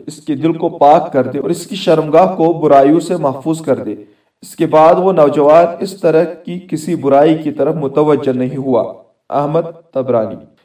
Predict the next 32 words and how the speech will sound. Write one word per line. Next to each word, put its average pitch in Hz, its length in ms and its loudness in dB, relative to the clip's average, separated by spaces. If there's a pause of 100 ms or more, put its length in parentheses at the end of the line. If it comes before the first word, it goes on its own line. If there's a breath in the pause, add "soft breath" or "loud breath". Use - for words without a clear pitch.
(300)
آپ 175 220 2
صلی 196 100 4
اللہ 202 280 6
علیہ 160 280 4
وسلم 202 320 0
نے 170 80 0
اس 165 120 -6
نوجوان 151 460 2 (100)
کے 190 80 -2
ساتھ 151 300 0
نرمی 143 260 0
کا 160 160 2
برتاؤ 135 440 2
کیا 139 300 0
اور - 200 -2
اس 151 140 -12
کے 151 140 -4
تئیں 165 280 0
یہ 135 160 0 (120)
حسن 151 240 -10
ظن 139 140 -2
رکھا 151 460 2
کہ 196 160 -2
اس 156 140 -8
کے 160 100 -4
باطن 135 420 -2
میں 190 80 -2
نیکی 139 360 -4
کا 156 220 2
جذبہ 147 440 -4 (100)
پوشیدہ 131 400 -6
ہے 120 180 0